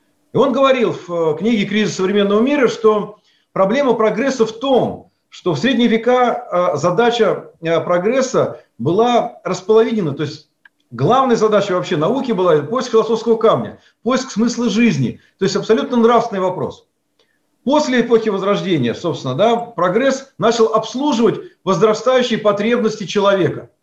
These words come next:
Это единственная задача. Но он говорил, интересно, что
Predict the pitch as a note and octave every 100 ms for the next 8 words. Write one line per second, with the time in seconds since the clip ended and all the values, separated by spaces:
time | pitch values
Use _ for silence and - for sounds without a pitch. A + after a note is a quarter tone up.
0 | _ _ _ _ _ C#4 C4 C4 F3+ A3
1 | G#3+ F3 A#2+ - - E3 B3+ A#3 B3 A#3+
2 | C#3+ - _ - F#3+ A#3+ B3 G#3+ E3+ -
3 | A3 G#3+ F3+ -